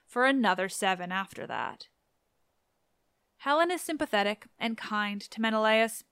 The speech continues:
Honestly, now that they know they're not mistaken, that the person they're each standing in front of is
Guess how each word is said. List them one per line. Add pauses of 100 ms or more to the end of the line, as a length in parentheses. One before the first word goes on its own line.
(360)
Honestly,
now
that
they
know
they're
not
mistaken,
that
the
person
they're
each
standing
in
front
of
is